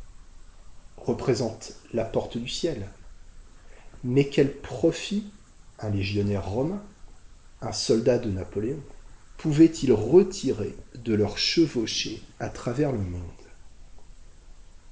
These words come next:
La mort ou les blessures. Leur idéal collectif était pourtant assez fort pour voiler toutes les souffrances.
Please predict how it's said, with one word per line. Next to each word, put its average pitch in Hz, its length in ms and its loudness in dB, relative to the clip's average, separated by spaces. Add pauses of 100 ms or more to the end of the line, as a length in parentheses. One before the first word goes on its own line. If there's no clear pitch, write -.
(420)
La 110 200 -2
mort 104 540 -4 (680)
ou 127 100 -4
les 127 120 4
blessures. - 480 -4 (3500)
Leur 135 240 4
idéal 135 380 6
collectif - 720 -6 (160)
était 165 300 0
pourtant 113 540 -6
assez 147 360 -2
fort - 720 -10 (1200)
pour 107 160 0
voiler 120 500 2 (380)
toutes - 340 -8
les 175 120 0
souffrances. - 920 -10